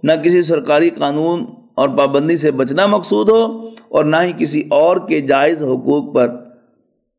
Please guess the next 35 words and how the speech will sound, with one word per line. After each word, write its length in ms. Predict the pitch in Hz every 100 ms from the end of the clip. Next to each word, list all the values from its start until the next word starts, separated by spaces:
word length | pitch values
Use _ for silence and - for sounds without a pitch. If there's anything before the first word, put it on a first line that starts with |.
| _ _ _ _ -
زد 320 | 113 151 156 - - -
پڑتی 300 | 156 135 123
ہو۔ 80 | 98 - - _ _
نمبر 440 | - 156 185 196 202 - - - _ _ -
چار، 240 | - 143 110 - - _
سرکاری 480 | - 180 185 208 254
محاصر 380 | 240 202 208 247
کے 140 | 233
ضمن 300 | 208 220 214
میں 160 | 170 127 - - _ _ -
جتنی 380 | 147 190 233 233
رعایتیں 420 | 196 180 190 202
مروجہ 520 | 190 170 165 185 190
قانون 440 | 185 165 160 170 165
کے 100 | 165
اندر 220 | 151 160
اندر 220 | 151 156
ممکن 400 | 151 135 131 139
ہوں، 320 | 131 160 214
ان 100 | 170
سے 160 | 147 165
بڑھ 200 | 139 143 131
کر 120 | 175
کسی 360 | 151 160 196 180
ایسی 240 | 165 170
رعایت 300 | 160 147 151
کو 60 | 147
اختیار 320 | 147 143 139
کرنا 320 | 127 131 135
درست 380 | 120 117 123 -
نہیں 280 | 110 120 190
ہے 160 | 226 - - - - - 131
جس 200 | 143 -
میں 160 | 160
کذب، 460 | 131 - 147 190